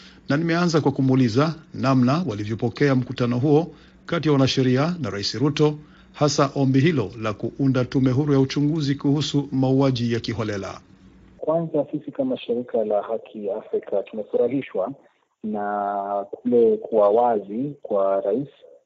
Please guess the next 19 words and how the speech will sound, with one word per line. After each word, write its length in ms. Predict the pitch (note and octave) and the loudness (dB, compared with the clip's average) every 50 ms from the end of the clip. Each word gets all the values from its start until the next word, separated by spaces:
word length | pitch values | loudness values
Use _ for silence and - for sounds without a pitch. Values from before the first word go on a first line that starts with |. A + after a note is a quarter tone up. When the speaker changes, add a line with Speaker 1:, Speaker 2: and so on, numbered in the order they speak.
| _ _ _ | _ _ _
Speaker 2:
kwa 140 | G#2 - | -10 -6
sababu 320 | - G#2+ G#2+ A2 G#2+ G#2+ G#2 | -6 -2 -2 -2 -2 -2 -6
tunaona 460 | - - G#2+ G#2 G#2 G#2+ G#2+ G#2 - - | -8 -6 -4 -4 -2 -2 -4 -6 -6 -4
sasa 360 | - G#2+ G#2+ - _ - G2+ | -6 -6 -6 -6 _ -6 -4
anakutana 760 | E2+ G2+ G#2 G2+ - - G2+ - - B2 B2 A#2+ A#2 A2+ A2+ - - _ _ _ _ _ _ _ _ | -4 -4 -6 -6 -10 -12 -16 -8 -4 -4 -2 -2 -2 -2 -4 -6 -8 _ _ _ _ _ _ _ _
na 120 | G#2 - | -6 -4
mawakili 760 | F#3+ - - F#3+ - - - - C#3+ D3 C#3+ D3 D3+ D3+ D3+ C#3+ | -2 0 -2 -2 -2 -4 -4 0 0 0 2 2 2 4 4 2
na 140 | A#2 G2 F#2 | 0 -2 -4
vile 220 | G2 G2+ G#2+ A2 | -4 -2 -2 -2
vile 280 | A3 A3 A2+ A2 A2 - | 0 0 -2 -2 -2 -2
kuweza 360 | - G#2+ G#2+ A2 G#2+ A2 G#2+ | 0 0 0 0 0 -2 -6
kujadili 500 | - - G#2 - G2 G2 A2+ A2 G#2+ G#2+ | -6 -6 -4 -4 -4 -2 -4 -4 -4 -4
mambo 440 | G#2 A#2 A#2 A2+ A2 A2 G#2 G#2 - | -4 -2 -4 -2 -4 -2 -2 -2 -2
ambayo 460 | F#2+ G2+ G2+ G2 G#2+ A2 G#2+ G#2 G#2 | -2 -6 -4 -4 -2 0 0 0 0
ni 160 | G2+ G2+ G2 | -2 -4 -8
nyeti 460 | G2 G2 - A3+ A#2+ A#2 - _ - - | -8 -6 -2 0 0 -2 -2 _ -18 -12
katika 340 | - G3+ - G#3+ - G#3+ | -12 -10 -10 -10 -10 -10
nchi 280 | G3+ G3 G3+ - - G#2 | -10 -10 -12 -10 -2 0
yetu. 320 | G2+ G2 - - - - | 0 0 -2 -4 -14 -14